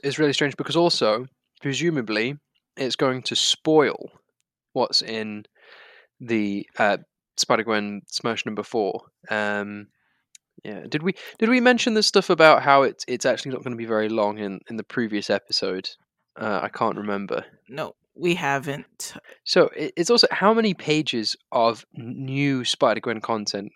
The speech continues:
Speaker 1: are we getting in this giant size Spider-Gwen issue? Do you know?
Speaker 2: So despite it being called Giant Size, uh, it, it's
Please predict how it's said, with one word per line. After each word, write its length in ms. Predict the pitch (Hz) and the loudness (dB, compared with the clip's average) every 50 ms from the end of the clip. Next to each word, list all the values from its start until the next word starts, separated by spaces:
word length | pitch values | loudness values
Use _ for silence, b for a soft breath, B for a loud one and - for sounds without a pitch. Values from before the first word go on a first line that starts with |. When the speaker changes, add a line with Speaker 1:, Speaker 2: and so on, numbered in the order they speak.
| - - | -10 -6
Speaker 1:
are 60 | 110 | -4
we 80 | 107 101 | -2 0
getting 280 | - 110 104 104 107 | 0 0 0 0 -2
in 100 | 101 101 | -4 -4
this 160 | 101 104 - | -4 -4 -4
giant 340 | - - 107 101 98 95 - | -4 -2 -2 -2 -2 -4 -6
size 240 | - 107 101 98 - | -8 -8 -6 -6 -6
Spider-Gwen 440 | - - 98 95 104 101 101 95 95 | -6 -4 -4 -4 -4 -4 -4 -4 -4
issue? 260 | 95 - - - 98 | -6 -6 -6 -8 -6
Do 80 | 101 104 | -6 -4
you 80 | 101 | -2
know? 240 | 101 104 76 60 98 - - _ _ _ _ _ _ _ - | -2 -2 -2 -4 -6 -10 -14 _ _ _ _ _ _ _ -12
Speaker 2:
So 320 | - - 190 175 160 - - - | -4 0 0 2 0 0 -4 -4
despite 920 | - 180 - - - - - 208 202 208 226 190 - _ - - - - - - _ _ _ _ _ - | -4 -4 -4 -4 -6 0 4 4 4 4 4 0 -4 _ -12 -10 -10 -10 -12 -18 _ _ _ _ _ -6
it 220 | 190 - - _ | -6 -6 -6 _
being 280 | - 185 175 170 175 170 | -4 -4 -4 -4 -6 -10
called 440 | - - 180 170 165 160 147 135 | -6 -2 0 2 2 2 0 -4
Giant 560 | - - 180 160 156 165 175 185 196 - - - | -4 -4 -2 0 0 0 0 -2 -2 -4 -6 -10
Size, 640 | - - - 170 156 151 151 160 175 185 180 - - B B B B B B - | -8 -4 0 2 4 4 4 4 2 0 -2 -4 -8 B B B B B B -6
uh, 140 | 160 160 - - | -4 -4 -4 -2
it, 220 | - 190 180 156 - _ _ _ _ - | -4 -4 -4 -4 -6 _ _ _ _ -10
it's 200 | - 185 - - | -8 -8 -8 -4